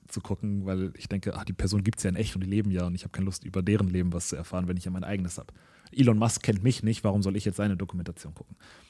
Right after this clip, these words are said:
Und bei ihm könnte ich vielleicht noch sagen, ah ja gut, er ist ein krasser Unternehmer, das kann ich für mich rausziehen. Wenn ich jetzt Reality-T V gucke, wo ich auch Einblicke in das Leben von anderen Leuten kriege, dann frage ich mich, was, was kann ich da rausziehen? Aber was ich glaube, was dahinter steckt,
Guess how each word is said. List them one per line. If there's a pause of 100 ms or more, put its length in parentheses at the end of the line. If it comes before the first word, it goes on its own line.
(120)
Und
bei
ihm
könnte
ich
vielleicht
noch
sagen,
ah
ja
gut,
er
ist
ein
krasser
Unternehmer,
das
kann
ich
für
mich
rausziehen. (540)
Wenn
ich
jetzt
Reality-T
V
gucke, (180)
wo
ich
auch
Einblicke
in
das
Leben
von
anderen
Leuten
kriege, (420)
dann
frage
ich
mich,
was, (520)
was
kann
ich
da
rausziehen? (360)
Aber
was
ich
glaube,
was
dahinter
steckt,